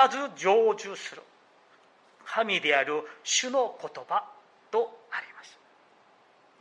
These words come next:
「必ず成就する」とあります。まあ、他にもたくさん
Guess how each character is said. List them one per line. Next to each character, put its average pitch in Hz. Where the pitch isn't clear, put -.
「必 170
ず 160
成 233
就 226
す -
る」 320
と 262
あ -
り -
ま -
す。 -
ま 254
あ、 -
他 285
に 254
も 190
た 196
く -
さ 165
ん -